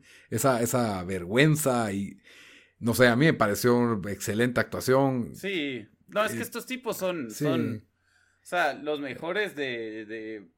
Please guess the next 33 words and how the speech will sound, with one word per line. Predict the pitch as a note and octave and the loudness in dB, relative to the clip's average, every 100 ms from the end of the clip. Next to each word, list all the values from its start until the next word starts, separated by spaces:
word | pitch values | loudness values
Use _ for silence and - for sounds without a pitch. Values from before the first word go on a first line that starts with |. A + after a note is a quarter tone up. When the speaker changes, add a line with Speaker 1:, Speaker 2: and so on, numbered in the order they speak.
| _ _ _ - | _ _ _ -12
Speaker 2:
yo | D3+ | -8
creo | - | -6
que | C3+ | -8
fácil | B2+ D3 E3 F3+ D3+ | -4 -4 -4 -8 -12
podrías | - B2 B2+ D3 C3+ | -10 -6 0 0 -2
decir | C3 D3+ | -10 -8
ellos | D#3+ D#3 | -8 -8
son | D#3+ C#3 A#2 - - | -8 -8 -10 -12 -4
top | D3 D3 | -4 -4
cinco | - E3+ F#3+ F#3 D3+ A#2 G#2 | -8 -8 -8 -8 -8 -6 -8
de | G#2 | -10
los | G2+ C#3+ | -12 -14
últimos | B2+ B2 - | -14 -14 -10
treinta | C3 B2 B2 | -10 -6 -6
años, | E3 A#2 - | -6 -10 -14
pues. | D#3+ - _ _ _ _ - | -16 -16 _ _ _ _ -4
Speaker 1:
Sí, | D#3 | 2
y | F#3 E3 C3 B2 A#2 A2+ | 4 6 6 8 6 6
de | A2 | 2
ahí | A2 D3 D3 | 4 6 6
Al | C#3 C#3 | 6 6
Pacino | B2+ - D3+ F3+ D#3+ F2 G#2+ | 4 4 6 8 6 4 0
haciendo | - C#3 D#3+ | 2 4 4
sus | D#3 B2 | 4 4
discursos | G#2 F#2+ - D3 D#3 | 2 2 4 6 6
Speaker 2:
Top, | - | 4
Speaker 1:
sindicalistas | G#2+ G2+ - F#2+ B2+ F3 D3 | 2 0 -2 2 4 6 6
Speaker 2:
top, | A2+ | 4
Speaker 1:
de | G2+ | 4
Jimmy | B2+ C#3+ | 4 4
Speaker 2:
top, | A2+ | 2
Speaker 1:
Hoffa. | G#3 - E3 A2 | 2 4 2 2
Speaker 2:
sí. | C3+ D3 | -4 -4